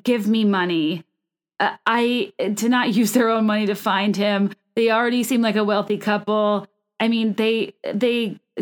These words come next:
got, like, a se-, I mean, over twenty, I think I wanna say it's, like, twenty-five thousand dollars in donations that, like, nobody really knows what it went to. Um,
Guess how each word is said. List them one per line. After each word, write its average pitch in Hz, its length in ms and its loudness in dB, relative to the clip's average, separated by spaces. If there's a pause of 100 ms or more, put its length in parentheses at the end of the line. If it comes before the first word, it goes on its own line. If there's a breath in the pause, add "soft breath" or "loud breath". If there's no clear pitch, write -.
(360)
got, 262 220 0
like, 196 180 -2
a 208 40 0
se-, - 320 -2
I 214 40 0
mean, 214 140 0
over 214 280 0
twenty, 208 440 -2
I 208 60 0
think 202 120 0
I 233 40 -2
wanna 247 100 0
say 254 120 -2
it's, 202 100 -4
like, 185 100 -4
twenty-five 208 420 -2
thousand 185 300 -2
dollars 170 320 -2
in 180 80 -2
donations 170 500 -4
that, 185 60 -6
like, 165 160 -4
nobody 180 280 -4
really 170 180 -2
knows 170 240 -4
what 165 80 -4
it 110 60 -4
went 170 240 -4
to. 175 300 -4 (520)
Um, 170 600 0